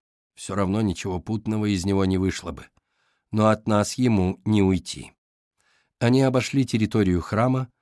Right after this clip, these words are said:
поклонились Каннон, мысленно поблагодарили Сакураи. У здания сокровищницы покинули пределы храма.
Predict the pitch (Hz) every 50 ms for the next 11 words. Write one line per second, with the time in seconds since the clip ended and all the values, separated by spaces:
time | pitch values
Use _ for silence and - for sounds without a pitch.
0 | _ _ _ _ _ _ _ - 120 113 131 131 127 139 147 147 143 131 - -
1 | - - 98 90 87 90 101 123 135 143 139 120 - _ _ _ _ _ _ _
2 | _ _ 117 131 156 151 - - 165 165 165 165 160 151 - 160 151 151 151 147
3 | 143 131 131 131 131 107 98 104 107 107 110 113 - - - - - 110 - -
4 | 98 90 82 78 71 65 64 60 60 - _ _ _ _ _ _ _ _ _ _
5 | _ _ _ - 117 101 90 107 117 113 110 110 104 98 - - 101 95 - 107
6 | 120 127 131 120 - 135 127 117 - - 139 127 - _ _ _ _ _ _ _
7 | _ _ 156 160 156 - - 107 98 92 90 87 87 80 - 101 98 82 98 107
8 | 113 117 110 - - - 92 85 78 71 71 62 -